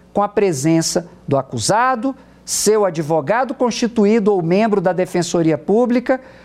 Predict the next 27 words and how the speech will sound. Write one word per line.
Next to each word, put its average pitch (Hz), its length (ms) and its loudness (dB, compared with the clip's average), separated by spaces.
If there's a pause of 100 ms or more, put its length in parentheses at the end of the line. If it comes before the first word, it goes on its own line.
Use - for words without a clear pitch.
(120)
o 147 100 2
membro 254 460 2
do 254 80 2
Ministério 254 520 2
Público, 220 680 0 (760)
e 196 100 2
nessa 226 460 0
audiência 208 760 0 (220)
o 190 140 2
juiz 190 640 2 (160)
fundamentadamente, 202 1500 0
aí 202 140 0
vem 185 260 0
as 180 140 0
hipóteses 180 680 -2 (440)
que 175 100 2
o 190 80 2
juiz 180 460 2
então 175 500 0 (260)
poderá 196 720 0
optar 190 520 -2
pra 190 180 -2
decidir 190 840 0 (180)
nessa 190 380 0
audiência 175 640 0
de 170 100 -4
custódia. 113 720 -4